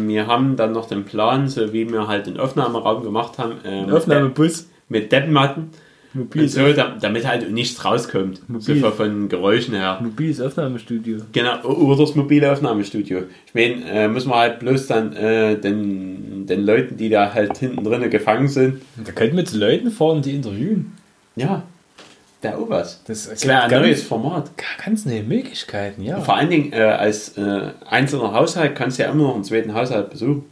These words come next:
Speaker 2: Kann man einen ganzen Haushalt interviewen.
Speaker 1: Genau.
Speaker 2: Ja, heute interviewen wir hier Ilse Meier.
Speaker 1: Ja.
Speaker 2: Vom
Speaker 1: Die haben wir reingezogen einfach, ja.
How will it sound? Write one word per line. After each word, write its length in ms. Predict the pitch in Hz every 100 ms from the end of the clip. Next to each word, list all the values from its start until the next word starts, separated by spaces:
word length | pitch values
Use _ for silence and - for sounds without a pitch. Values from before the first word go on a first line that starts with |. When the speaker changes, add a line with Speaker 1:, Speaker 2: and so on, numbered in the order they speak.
| _ _ _ - _ _
Speaker 2:
Kann 180 | 123 117
man 80 | 110
einen 80 |
ganzen 340 | 110 151 208 123
Haushalt 320 | 139 262 156
interviewen. 600 | 135 120 117 117 120 123 -
Speaker 1:
Genau. 320 | 143 165 190 139 - _
Speaker 2:
Ja, 220 | 180 - 143
heute 220 | 247 220
interviewen 440 | 196 190 175 247
wir 120 | 208
hier 200 | 180 180
Ilse 280 | 156 240 160
Meier. 520 | 160 233 254 233 226 - - 254 233
Speaker 1:
Ja. 240 | 139 143 - - - _ _ _ _ _ _ _
Speaker 2:
Vom 260 | 165 175 151
Speaker 1:
Die 160 | 165
haben 180 | 160 226
wir 240 | 220 180
reingezogen 720 | 151 214 269 247 - 226 208
einfach, 580 | 185 190 208 202 220 190
ja. 240 | 214 269